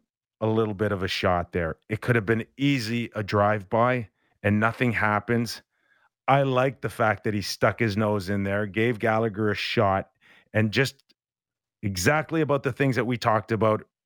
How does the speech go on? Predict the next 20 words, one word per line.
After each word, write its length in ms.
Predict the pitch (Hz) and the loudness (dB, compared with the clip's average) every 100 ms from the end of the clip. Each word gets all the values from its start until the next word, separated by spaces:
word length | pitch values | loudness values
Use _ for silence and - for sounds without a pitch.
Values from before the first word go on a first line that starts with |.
| _ _ _ | _ _ _
earlier 380 | 135 123 123 113 | 2 4 0 0
this 300 | 107 101 - | -2 -4 -2
week, 320 | 107 98 - _ _ - | 0 -2 -4 _ _ -2
J 180 | 107 98 | 0 0
B, 360 | 85 92 85 _ _ _ _ | 0 -2 -4 _ _ _ _
is 200 | 113 92 | -2 2
that 280 | 107 101 - _ _ _ _ _ 95 | 2 0 -2 _ _ _ _ _ 0
you 140 | 139 | 2
need 220 | 151 143 | 2 0
guys 420 | 120 113 117 113 - | 0 0 0 -4 -8
to 120 | 101 | -8
drag 400 | 87 110 117 110 | 0 2 2 -2
you 260 | 110 113 - | -2 -4 -4
into 360 | 113 107 104 101 | -2 -2 -2 -4
a 60 | |
bit 220 | 82 110 | -2 -2
of 120 | 104 98 | 0 -2
a 60 | |
dirty 520 | 90 85 110 107 104 98 | -6 0 2 2 0 0
area. 560 | 95 90 92 85 80 | -2 -2 -2 -4 -6